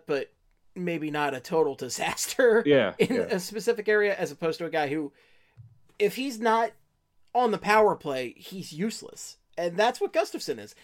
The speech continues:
Speaker 1: If he is not on the power play, if he's not firmly in the offensive zone, he is just totally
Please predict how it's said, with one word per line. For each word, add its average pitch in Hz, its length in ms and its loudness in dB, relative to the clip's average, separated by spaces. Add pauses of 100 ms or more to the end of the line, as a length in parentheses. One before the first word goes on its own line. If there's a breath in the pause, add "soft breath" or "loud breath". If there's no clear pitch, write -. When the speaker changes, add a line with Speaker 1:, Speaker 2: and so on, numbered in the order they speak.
(140 soft breath)
Speaker 1:
If 208 180 0
he 285 120 -4
is 330 100 -6
not 226 300 0
on 240 80 -2
the 208 60 -2
power 175 320 0
play, 120 180 -4
if 120 120 -8
he's 170 140 -10
not 190 220 -2
firmly 196 480 -2
in 160 80 -2
the 151 80 -2
offensive 143 480 -6
zone, 143 220 -6 (280 soft breath)
he 233 200 -12
is 190 200 -6
just - 400 -12
totally 147 540 -6